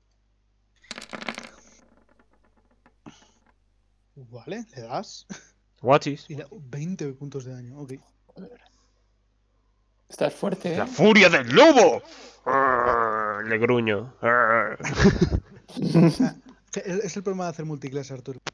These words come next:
Speaker 1: Que va a llegar un momento que empiezas a notar que estás fuerte,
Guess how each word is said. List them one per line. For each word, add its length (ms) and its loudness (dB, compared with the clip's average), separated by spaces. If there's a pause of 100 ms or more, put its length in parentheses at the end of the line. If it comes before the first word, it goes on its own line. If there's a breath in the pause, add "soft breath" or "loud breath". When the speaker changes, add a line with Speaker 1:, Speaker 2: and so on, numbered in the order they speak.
(200)
Speaker 1:
Que 380 -8 (300)
va 60 -4
a 40 -6
llegar 180 -4
un 60 -6
momento 240 -8
que 60 -10
empiezas 260 -10
a 60 -10
notar 280 -10
que 100 -12
estás 200 -14
fuerte, 400 -14